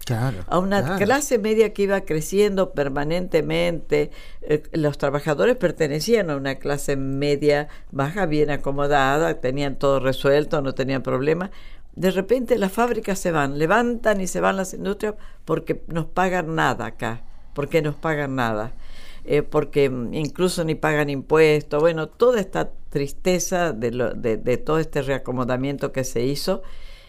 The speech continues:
Speaker 2: el neoliberalismo, diríamos, no pueden aplicar. Entonces, ¿a quién le hablaba cuando él decía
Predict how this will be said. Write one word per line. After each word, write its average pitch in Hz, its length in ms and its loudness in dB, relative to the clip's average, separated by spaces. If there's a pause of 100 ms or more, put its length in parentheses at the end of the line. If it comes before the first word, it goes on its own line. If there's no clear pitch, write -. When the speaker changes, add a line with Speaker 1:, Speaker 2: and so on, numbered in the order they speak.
(280)
Speaker 2:
el 202 260 0
neoliberalismo, 226 1000 2
diríamos, 208 500 0
no 180 240 -2
pueden 170 380 2
aplicar. - 400 -4
Entonces, 165 460 -4 (300)
¿a 226 120 0
quién 359 280 -6
le 214 120 2
hablaba 123 680 0
cuando 147 320 0
él 147 120 2
decía 143 580 0